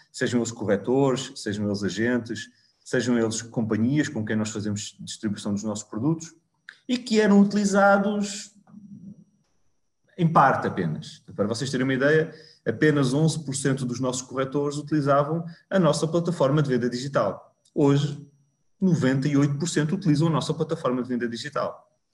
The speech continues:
Então, isso impactou de uma forma, eh, absurda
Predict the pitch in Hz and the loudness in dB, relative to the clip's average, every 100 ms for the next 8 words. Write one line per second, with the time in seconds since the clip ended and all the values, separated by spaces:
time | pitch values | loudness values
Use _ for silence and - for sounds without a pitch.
0 | _ _ _ - 160 202 214 - 165 156 | _ _ _ 2 4 6 4 4 4 4
1 | 147 - 147 151 117 113 143 147 131 117 | -2 -2 0 0 0 0 -2 0 0 2
2 | 110 101 107 - 120 104 113 110 - 175 | 2 0 -4 -6 -4 -2 -2 -4 -2 2
3 | 196 123 90 | 4 4 0